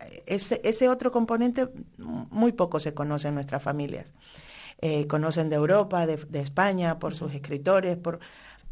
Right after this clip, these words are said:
Speaker 1: pero esta,
Speaker 2: Sí.
Speaker 1: esta lucha es muy, muy completa. ¿Por qué? Porque tenemos un tema de por medio que es extranjería,
Speaker 2: Ujú.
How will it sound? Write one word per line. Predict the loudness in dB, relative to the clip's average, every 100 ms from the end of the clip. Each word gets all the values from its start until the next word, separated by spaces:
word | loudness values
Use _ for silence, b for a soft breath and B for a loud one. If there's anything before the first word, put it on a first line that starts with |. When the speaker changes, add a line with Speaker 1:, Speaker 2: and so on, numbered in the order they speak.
| -12 -12 -16 0
Speaker 1:
pero | 4 4 4 2 0 -4 -18 _ _ -20 -6
esta, | -4 -2 2 4 4 2
Speaker 2:
Sí. | 0
Speaker 1:
esta | 0 2 4 4
lucha | 2 0 0 0 0
es | 0 -4 -10 -18 -20 -20 _ _
muy, | -2 2 4 2 2
muy | 2 2
completa. | 0 0 -2 -2 -4 -2
¿Por | 0 2
qué? | 0 0
Porque | -4 -2 -4 -4 B B B B B B B
tenemos | 2 4 6 6 6 4 0 -10 -4
un | -2 4
tema | 6 6 2 0 -4 -8 -8
de | -4
por | 0 0
medio | 2 2 2 -2
que | -4
es | -4
extranjería, | -6 -6 -6 -4 -4 0 0 -2 -8
Speaker 2:
Ujú. | -10 -10